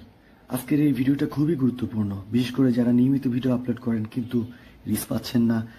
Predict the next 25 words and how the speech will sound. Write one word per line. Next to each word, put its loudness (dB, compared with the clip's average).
সাবস্ক্রাইবার -2
বাড়ছে -4
না, 2
ভালো 0
কনটেন্ট -2
করেও 2
ভিউ 0
আসছেন -2
না, 2
তাদের -2
জন্য। -8
আমরা 0
সবাই 0
জানি 2
ভালো 4
কনটেন্ট 0
থাকতেই -4
হবে, -4
কিন্তু -2
শুধু 0
ভালো 2
কনটেন্ট 2
হলেই 2
কি -2
হবে? 2